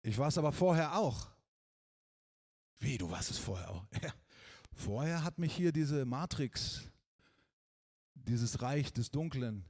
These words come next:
Gehirn gewaschen, ohne dass ich es überhaupt gemerkt habe. Denn diese Welt wurde dem Teufel übergeben,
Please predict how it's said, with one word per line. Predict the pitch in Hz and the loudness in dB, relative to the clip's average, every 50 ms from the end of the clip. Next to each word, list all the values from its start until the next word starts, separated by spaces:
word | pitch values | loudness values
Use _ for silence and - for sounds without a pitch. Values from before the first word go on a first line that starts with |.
| - _ | -16 _
Gehirn | - 104 104 117 123 120 | -4 -2 0 0 0 -2
gewaschen, | 113 104 104 110 107 - - 104 101 | -2 -2 -2 -2 -2 -2 -2 -4 -2
ohne | - 127 139 156 151 131 | 2 4 4 6 6 6
dass | 139 147 135 | 6 6 4
ich | 143 | 4
es | 127 147 | 2 4
überhaupt | 143 143 139 127 - | 4 4 4 4 4
gemerkt | 147 135 139 170 208 220 - - 147 | 2 2 4 2 2 2 0 0 0
habe. | 143 127 120 113 107 98 92 - _ _ - - - - - - - _ - | 2 2 2 2 0 -2 -4 -8 _ _ -20 -20 -20 -20 -20 -20 -20 _ -2
Denn | 131 123 | 0 4
diese | 135 151 143 151 131 | 6 6 6 8 8
Welt | 151 156 156 135 | 8 6 6 6
wurde | 147 156 151 156 | 6 6 6 6
dem | 143 143 139 127 | 4 2 2 4
Teufel | 147 160 180 - 160 147 | 4 4 4 4 4 2
übergeben, | 131 123 120 107 110 110 107 95 101 98 95 | 4 2 2 0 0 -2 -2 -2 -2 -4 -6